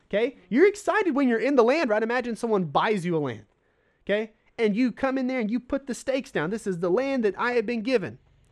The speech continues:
Do you just stop and sit down and say, "Okay, we got the land now, so there's nothing else to do"? No, that's ridiculous. You've gotta build a foundation. Of course,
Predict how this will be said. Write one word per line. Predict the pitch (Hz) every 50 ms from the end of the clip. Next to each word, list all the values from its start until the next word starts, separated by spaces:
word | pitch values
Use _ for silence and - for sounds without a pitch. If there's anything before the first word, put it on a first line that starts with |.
| _ -
Do | 175
you | 190 269
just | 311 415 370 - - -
stop | - - - 107 143 196 -
and | - 135
sit | - - 190 180 - 180
down | 143 143 190 240 277 285
and | -
say, | - 269
"Okay, | 302 - 349 392 415 - - _ _ _ _ _ - - - _ _
we | 135 170
got | 175 226 233 -
the | - 180
land | 165 220 - 190 147 117
now, | 107 113 143 190 233 - _ _ _ _ _ _ _
so | - - 190 202 214 214 -
there's | - 226 - -
nothing | 190 262 - _ -
else | 240 269 277 - _
to | - 294
do"? | 427 440 453 381 - - - - - -
No, | 285 -
that's | - - 277 - -
ridiculous. | 254 233 349 349 - - 190 143 139 - -
You've | 240 -
gotta | - 175 190 214
build | 208 - - 113 120 151
a |
foundation. | - - 190 180 123 110 - - - 240 240 - _ _ _ _ _ _ _ - - -
Of | 180 -
course, | - 240 233 208 - -